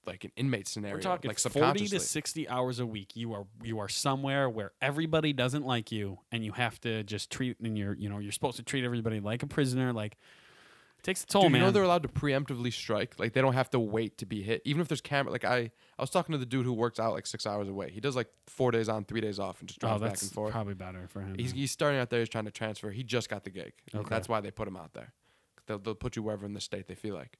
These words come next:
Speaker 2: Right.
Speaker 1: He just said, "Fuck that, I'm not moving." Um, he was saying they literally, fuck, what was I, what was I going?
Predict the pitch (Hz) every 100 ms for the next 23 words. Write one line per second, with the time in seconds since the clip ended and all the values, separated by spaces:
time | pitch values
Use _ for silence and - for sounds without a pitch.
0 | - 110 92 87 - 117 110 - _ -
1 | 98 92 - 113 - 98 98 90 98 90
2 | 85 _ _ _ _ _ _ _ - 92
3 | 87 90 87 _ _ _ _ _ _ _
4 | _ - - 185 190 - 110 107 104 107
5 | _ _ _ _ _ _ _ _ _ _
6 | _ _ 143 147 160 160 156 151 143 123
7 | - _ _ _ _ - 139 - 117 123
8 | 123 - 135 127 123 127 120